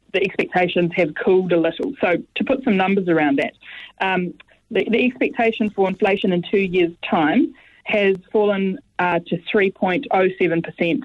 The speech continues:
from three point two nine percent. So that might seem not much, but it is, it's, you know, it's notable.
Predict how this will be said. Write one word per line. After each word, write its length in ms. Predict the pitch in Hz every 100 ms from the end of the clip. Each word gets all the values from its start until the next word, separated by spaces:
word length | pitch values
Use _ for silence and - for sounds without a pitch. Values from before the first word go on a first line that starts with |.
| -
from 200 | 180 170
three 260 | 170 180 170
point 340 | - 175 - -
two 160 | - 190
nine 240 | 170 170
percent. 400 | 170 - 143 139 - - - -
So 60 | 240
that 140 | 277
might 220 | 226 247 -
seem 180 | 269 247
not 240 | 233 208 196
much, 240 | 196 - -
but 100 | 196
it 120 | -
is, 240 | 214 214 185 _
it's, 160 | - - - _
you 120 | - 196
know, 200 | 147 - -
it's 200 | 190 -
notable. 560 | 208 190 - 156 226